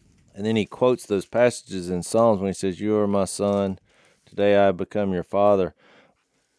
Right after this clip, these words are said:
In that light, when we, when he gets to verse fourteen,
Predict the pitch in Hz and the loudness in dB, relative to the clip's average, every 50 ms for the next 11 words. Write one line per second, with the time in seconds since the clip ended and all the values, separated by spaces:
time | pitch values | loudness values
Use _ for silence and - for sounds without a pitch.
0 | _ _ _ _ _ _ _ _ _ _ _ - 117 113 107 101 123 139 151 147 | _ _ _ _ _ _ _ _ _ _ _ -2 0 0 2 4 4 4 4 4
1 | - 107 110 117 127 143 143 135 - - 107 110 110 120 135 127 127 _ _ 117 | 2 2 2 4 4 4 2 2 0 0 0 2 4 2 2 0 -2 _ _ -2
2 | 113 117 120 127 117 113 151 156 - - - - - 101 90 90 120 127 120 104 | 0 2 2 2 2 2 2 2 2 -2 -6 -4 -2 -2 0 2 4 4 4 2
3 | - - - 139 135 123 - - - - - 156 175 165 127 98 90 90 98 92 | 0 -2 0 2 2 2 2 0 -6 -4 0 2 2 4 2 0 -2 -4 -8 -12